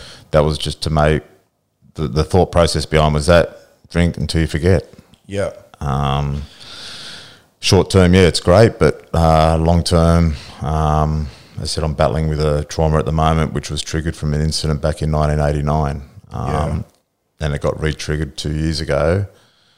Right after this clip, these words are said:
Speaker 1: Something I hadn't thought about, but it was just sitting in the back of my mind because I didn't deal with it at the time.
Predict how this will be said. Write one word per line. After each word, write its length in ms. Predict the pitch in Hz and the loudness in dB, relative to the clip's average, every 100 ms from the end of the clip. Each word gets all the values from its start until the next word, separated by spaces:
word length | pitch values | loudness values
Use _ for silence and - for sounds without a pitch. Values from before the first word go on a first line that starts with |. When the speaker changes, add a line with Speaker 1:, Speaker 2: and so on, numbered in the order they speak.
| _ _ _ _ _ _ | _ _ _ _ _ _
Speaker 1:
Something 300 | - - 69 | -8 -6 -4
I 40 | 71 | -2
hadn't 240 | 73 71 | -4 -2
thought 220 | 78 78 | 0 0
about, 320 | 78 78 76 | 2 2 2
but 240 | 76 69 - | 0 -4 -6
it 120 | 78 | -8
was 120 | 58 73 | -6 -6
just 220 | 76 - | -4 -4
sitting 180 | 67 76 | -4 -4
in 40 | |
the 60 | 71 | -2
back 220 | 73 76 | -4 -2
of 60 | 76 | -2
my 100 | 73 | 0
mind 260 | 78 78 76 | 0 0 -2
because 220 | 78 73 | -4 -4
I 40 | |
didn't 260 | 78 76 71 | -4 -6 -6
deal 180 | 78 78 | -4 -2
with 140 | 78 | -2
it 80 | 78 | -2
at 100 | 76 | -4
the 100 | - | -8
time. 440 | - 82 95 92 | -4 0 2 2